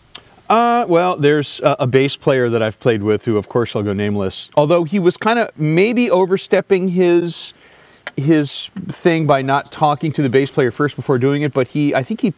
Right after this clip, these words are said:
probably plugged a cable into the, the, uh, the line level out of his amp without asking the bass player first to do that, and,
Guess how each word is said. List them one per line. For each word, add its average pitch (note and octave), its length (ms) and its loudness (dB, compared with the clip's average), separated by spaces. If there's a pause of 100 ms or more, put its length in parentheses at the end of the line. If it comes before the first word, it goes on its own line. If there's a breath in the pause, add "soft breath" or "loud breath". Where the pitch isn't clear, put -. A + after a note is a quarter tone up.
probably D#3 500 0
plugged D#3 360 -2
a C#3 40 -2
cable C3+ 420 0
into B2+ 300 -2
the, A2+ 360 0 (600 soft breath)
the, A2 480 -2
uh, G#2+ 180 2
the A2 160 -2
line B2 320 0
level A#2+ 240 2
out A#2 300 0
of A2+ 80 -2
his G2+ 180 -4
amp A#2 380 -4 (840 loud breath)
without B2 640 2
asking C3+ 420 0
the A2+ 60 0
bass A#2 220 2
player A#2+ 260 0
first B2+ 400 -2
to B2 80 -2
do B2+ 140 2
that, D3 180 2
and, A#2+ 240 0